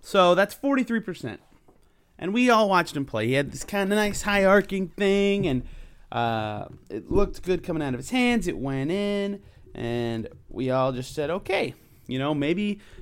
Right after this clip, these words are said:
maybe this guy's a shooter." And in college at U C L A, granted, everything's a little easier, but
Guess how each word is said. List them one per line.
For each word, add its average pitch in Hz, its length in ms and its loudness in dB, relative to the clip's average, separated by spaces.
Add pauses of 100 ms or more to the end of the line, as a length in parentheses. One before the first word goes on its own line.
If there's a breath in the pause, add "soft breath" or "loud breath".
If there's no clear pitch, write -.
(140 loud breath)
maybe 127 300 2
this 143 200 -4
guy's 175 260 0
a 202 40 -8
shooter." - 460 -4 (240)
And 131 440 -4 (580 soft breath)
in 117 180 -4
college 170 480 4
at 143 80 -2
U 123 140 -2
C 120 240 -4
L 120 180 0
A, 175 220 2
granted, 127 440 -4
everything's 165 520 -2
a 139 60 -4
little 131 200 0
easier, 117 420 -2
but 113 320 -4